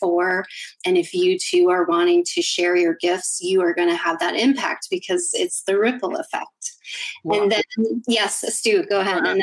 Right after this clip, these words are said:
Speaker 1: I have a quick
Speaker 2: uh,
Speaker 1: question.
Speaker 2: thank you for that. I, you know, I don't take that lightly. And, you know, and I just know for me in my life, there have been some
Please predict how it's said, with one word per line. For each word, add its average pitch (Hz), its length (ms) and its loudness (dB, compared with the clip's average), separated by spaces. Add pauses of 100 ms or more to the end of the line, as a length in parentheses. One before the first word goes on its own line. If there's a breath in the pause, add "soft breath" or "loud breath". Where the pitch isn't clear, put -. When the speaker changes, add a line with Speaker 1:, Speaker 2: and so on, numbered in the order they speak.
(120)
Speaker 1:
I - 40 0
have 202 160 0
a - 80 0
quick - 140 0
Speaker 2:
uh, - 20 -8
Speaker 1:
question. - 380 -4
Speaker 2:
thank 214 280 -2
you 208 80 -2
for - 140 -8
that. 127 280 -2
I, 143 60 -2
you 175 140 -4
know, 175 100 0
I 170 100 2
don't 190 160 -2
take 202 180 -4
that 151 160 0
lightly. 143 380 0
And, 139 80 0
you 151 80 0
know, 151 100 0
and 151 180 -2
I 175 160 -2
just 196 180 -4
know 202 160 0
for - 160 -6
me 147 420 0 (160)
in 143 120 -2
my 143 180 2
life, 131 420 -2 (520 loud breath)
there 147 100 0
have 151 140 -2
been 160 300 0
some 143 600 0